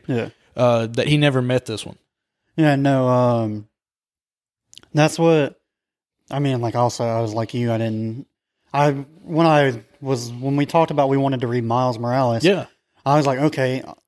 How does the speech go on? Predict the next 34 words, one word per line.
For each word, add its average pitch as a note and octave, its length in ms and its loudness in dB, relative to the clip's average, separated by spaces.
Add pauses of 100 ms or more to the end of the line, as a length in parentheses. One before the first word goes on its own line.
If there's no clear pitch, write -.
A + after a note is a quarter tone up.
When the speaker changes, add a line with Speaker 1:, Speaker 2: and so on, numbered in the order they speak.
(180)
Speaker 1:
easy, B2 500 -2
just B2 180 -8
go C#3+ 140 2
get C#3 120 0
Miles C3 260 0
Morales B2 340 0
Speaker 2:
<laughs> C3+ 80 -2
Speaker 1:
Volume B2 240 0
one." B2 320 2
Speaker 2:
Yeah. G3 260 4 (300)
Speaker 1:
The C3 100 -2
earliest C#3+ 460 2
one, C3 340 2
and A#2 360 -4 (260)
that'll F#3 180 2
have C#3 120 0
the A#2+ 40 -4
backstory B2 400 -2
in A#2+ 60 0
it. A2+ 80 -8 (180)
No. B2+ 300 -4
Speaker 2:
No, C#3 380 2
no, C3 100 0
Speaker 1:
So C#3+ 140 4
Speaker 2:
no, C#3 80 4
Speaker 1:
we're D3 60 4
Speaker 2:
no. D#3 40 2
Speaker 1:
gonna E3+ 120 4
have D#3+ 100 2
to D#3 100 2
go C#3+ 540 2 (180)
eventually C3 480 -2
find B2 520 0 (180)
his B2+ 520 -4